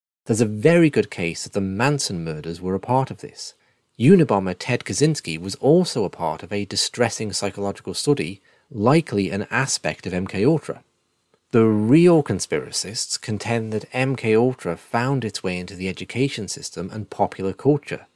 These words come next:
preparing the population for acceptance of the New World Order. Officially, the program was brought to an end in nineteen seventy-three,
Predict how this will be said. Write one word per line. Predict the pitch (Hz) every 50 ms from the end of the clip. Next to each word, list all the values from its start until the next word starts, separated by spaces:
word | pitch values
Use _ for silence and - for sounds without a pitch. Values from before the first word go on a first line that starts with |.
| _ _ _ _ _ _ _
preparing | - - - - - 131 135 135 135 143 147 135
the | 120
population | - - - 135 131 - 147 131 110 92 87 85 - - 92 90
for | 87 - 98 90
acceptance | 85 - - - - 135 131 127 - - - 80 80 80 -
of | 90 -
the | - 95
New | 95 101 104 107 107 110 110
World | 107 107 104 98 90 87 87 87 85 -
Order. | - - 104 98 92 - - - - _ _ _ _ _ _ _ _ _ _
Officially, | - 117 - - - 214 196 - - 80 - 71 92 117 - - _ _ -
the | 127
program | - - 131 131 127 123 131 120 110
was | 110 104 -
brought | - - 120 127 135 135 -
to | - 127
an | 120 110
end | 101 95 92 90
in | 95 98 104 98
nineteen | 101 101 101 92 - 107 101 92
seventy-three, | - 92 90 85 85 - 92 - - 139 131 113 82 - - _